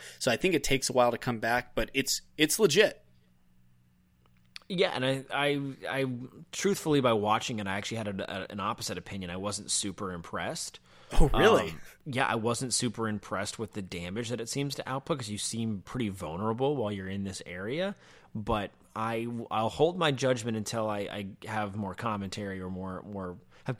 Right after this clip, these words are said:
Speaker 2: I get to play it
Speaker 1: Mm-hmm.
Speaker 2: myself.
Speaker 1: It does seem like the damage it does is all, it's all single target, right?
Speaker 2: Mm-hmm.
Speaker 1: So it seems like it's weirdly
Speaker 2: Based off of your moves.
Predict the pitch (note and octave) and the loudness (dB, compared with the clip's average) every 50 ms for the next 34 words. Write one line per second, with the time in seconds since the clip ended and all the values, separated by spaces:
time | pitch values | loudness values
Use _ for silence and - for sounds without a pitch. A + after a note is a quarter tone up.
0 | - - C3+ B2+ B2 - A2 - - A#2 G#2+ G#2 - - B2+ A#2 A2+ G2+ G2 - | 0 -2 -2 -4 -4 -4 -6 -6 -2 -2 -2 -2 -2 -4 -6 -6 -6 -6 -6 -4
1 | G2 D2+ C2+ D2 - - - - _ _ _ - - - F3+ C#3+ - - E3 F3+ | -4 -6 -6 -10 -14 -16 -20 -20 _ _ _ -6 0 2 2 2 4 4 6 6
2 | A3 A#3+ A3 - - - - D#3+ D#3 D#3 D3+ C#3+ C3+ C3+ B2 A#2 A2 A2 A2 - | 6 4 6 4 4 4 2 2 2 2 2 0 2 4 6 6 6 4 0 -4
3 | - - - _ - A#2+ A2+ - - B2+ A#2+ A#2+ A2+ A2 - - - A2+ A#2+ C3 | -10 -14 -14 _ -18 -16 -8 -4 -2 0 0 0 -4 -6 -4 -2 0 0 2 2
4 | C#3+ E3 F3 D#3+ E3 F3 D#3+ - - B2+ A#2 A#2 A2+ A2 A2 A2 - - - - | 2 2 2 2 0 -2 -2 0 0 2 2 4 2 2 0 0 0 -2 -2 -4
5 | _ _ _ _ _ _ _ _ - B2+ B2 - - - _ - C#3 C3 - - | _ _ _ _ _ _ _ _ 0 0 0 0 -2 -2 _ 4 4 4 4 4
6 | - C#3 - - - E3 D#3+ D#3+ C#3+ - - C#3+ B2+ B2 - - - A2+ G#2 F#2+ | 0 -2 -2 2 4 4 6 6 6 4 4 2 2 0 -2 -4 -6 -10 -10 -12
7 | - - - - _ _ _ _ _ _ _ _ - - _ - A#2+ A#2+ A2+ A#2 | -14 -18 -20 -20 _ _ _ _ _ _ _ _ -20 -20 _ 2 4 6 6 6
8 | - F2 - - - - - - E3 D#3+ D3 - - - F3+ G3+ G#3+ G#3 - A3+ | 4 0 -10 -18 -14 -6 2 4 6 6 6 6 4 4 4 2 2 2 4 4
9 | G#3+ F3+ - - - - - A#2 - - - - B2+ C3 D3 E3 D#3 C#3 D#3 E3 | 4 4 4 0 -8 -14 -14 -8 2 6 8 10 10 10 8 8 8 8 8 8
10 | D3 B2+ B2+ C3 A#2+ A2 G2+ G2+ A2+ B2 A#2 G2+ E2+ D2 - - - - - | 6 6 4 2 2 2 2 4 4 4 4 2 0 -2 -6 -12 -14 -16 -16